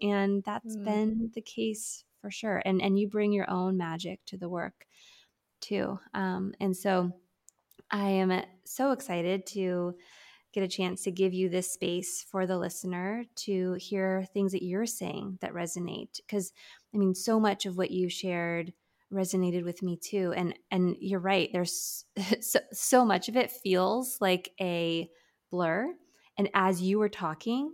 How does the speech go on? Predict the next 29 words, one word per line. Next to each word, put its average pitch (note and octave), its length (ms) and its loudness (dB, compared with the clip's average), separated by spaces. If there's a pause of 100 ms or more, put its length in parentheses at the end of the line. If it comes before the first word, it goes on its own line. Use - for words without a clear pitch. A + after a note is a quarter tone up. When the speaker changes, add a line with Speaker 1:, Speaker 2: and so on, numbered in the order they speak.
(160)
Speaker 1:
it F#3+ 160 2
was, F#3 180 0
like, F3 220 0 (100)
bringing E3+ 540 0
forward D#3+ 440 -4
for E3 180 -10
me E3 320 -6
some E3+ 240 -4
of E3 60 -4
the E3 80 -4
more D#3+ 280 -4
specific - 640 -8
pieces E3 460 -4
of E3 140 -6
what D#3+ 400 0
felt - 220 -2
so F3+ 220 -6
hard, - 420 -8 (100)
right? E3+ 300 -2
Like, F3+ 280 -2
Speaker 2:
Right. F#3 140 -10 (560)
Speaker 1:
I G3 120 2
Speaker 2:
Yeah. F#3+ 120 -4 (160)
Speaker 1:
had, G3 340 4 (460)
I F#3+ 80 2
had F#3 240 2
learned F3+ 400 2
how F3+ 400 4
to F#3+ 600 4